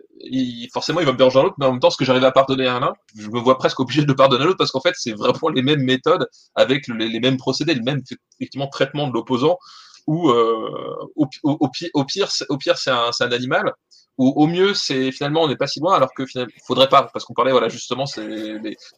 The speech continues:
autant ils, ils ont une certaine empathie avec, euh, avec la, l'Allemagne des années quarante, autant, effectivement, quand, euh, à un moment donné, t'as un personnage kosovar,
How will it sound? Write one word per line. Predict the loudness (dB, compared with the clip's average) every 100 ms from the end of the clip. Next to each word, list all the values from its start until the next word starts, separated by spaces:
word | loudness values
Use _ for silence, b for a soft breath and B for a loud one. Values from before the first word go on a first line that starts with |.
| _ -4
autant | 0 2 2
ils, | 2
ils | -2 0
ont | 0
une | 0
certaine | -2 -2 -4 -4
empathie | 0 0 0 -6 -4
avec, | -4 -6
euh, | -6 -6 -8
avec | -10 -10
la, | -2 0 0
l'Allemagne | 0 -2 0 0 -2
des | -6
années | -6 -4
quarante, | -2 0 -2 b b b
autant, | 0 4
effectivement, | 2 0 -4 -4
quand, | -4 -6
euh, | 0 0
à |
un |
moment | 0 -2
donné, | -2
t'as | -4
un | -6
personnage | -6 -6 -8 -8
kosovar, | -10 -8 0 0 0